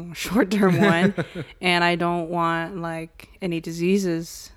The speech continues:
Speaker 1: to,
Speaker 2: Mm-hmm.
Speaker 1: you know, come about from it either.
Speaker 2: Mm-hmm.
Speaker 1: So, um, and, and it can get to the point, too, where, like, there was a point in time where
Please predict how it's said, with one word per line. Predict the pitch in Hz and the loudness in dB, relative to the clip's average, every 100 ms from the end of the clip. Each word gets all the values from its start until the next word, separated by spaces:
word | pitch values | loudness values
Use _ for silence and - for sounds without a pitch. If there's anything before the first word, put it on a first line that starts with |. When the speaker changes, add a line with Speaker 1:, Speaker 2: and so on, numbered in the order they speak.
| _ _ - | _ _ -12
Speaker 1:
to, | - | -6
Speaker 2:
Mm-hmm. | 165 - - 110 _ _ _ _ - | -4 -4 -6 -12 _ _ _ _ -8
Speaker 1:
you | 156 | -6
know, | 151 156 | -6 -8
come | - 160 | -8 -8
about | 156 156 147 151 | -4 -4 -6 -10
from | 151 | -14
it | 147 165 | -10 -4
either. | 208 - 156 185 - | -4 -4 -14 -16 -10
Speaker 2:
Mm-hmm. | 127 117 92 90 - - _ - | -8 -6 -8 -12 -18 -20 _ -20
Speaker 1:
So, | - 170 165 160 | -8 -4 -2 -4
um, | 151 147 147 170 _ - _ _ _ | -4 -6 -8 -12 _ -20 _ _ _
and, | 196 190 185 175 | 0 2 0 -2
and | 185 185 180 | -4 -2 -2
it | 180 185 | -2 -4
can | 190 185 | -2 -2
get | 208 | -2
to | - | -2
the | 202 | -4
point, | 170 - 220 190 | -4 -2 0 0
too, | - 226 202 | 0 2 2
where, | 175 | 0
like, | 170 165 160 - | -2 -4 -6 -8
there | 170 | -6
was | 170 | -6
a | 170 | -6
point | 190 190 | -4 -4
in | 170 | -4
time | 170 170 175 | -4 -4 -4
where | 160 156 | -6 -6